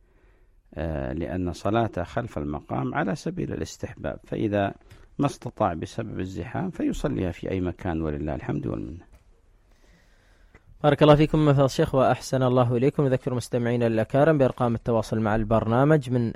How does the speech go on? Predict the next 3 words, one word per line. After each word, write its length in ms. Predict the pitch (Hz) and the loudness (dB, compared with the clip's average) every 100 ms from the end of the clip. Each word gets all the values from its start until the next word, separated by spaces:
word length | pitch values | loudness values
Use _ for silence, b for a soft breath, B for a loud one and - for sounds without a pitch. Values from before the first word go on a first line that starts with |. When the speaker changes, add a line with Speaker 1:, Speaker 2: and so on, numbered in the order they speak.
| - | -6
Speaker 2:
داخل 400 | 120 131 - 123 | 2 2 2 -2
الدولة. 580 | - 107 123 143 156 160 - - b b b b b b | -2 0 4 6 6 4 -2 -16 b b b b b b
يمكنكم 600 | 139 - 135 - 131 123 | -6 -2 -2 -2 -2 -4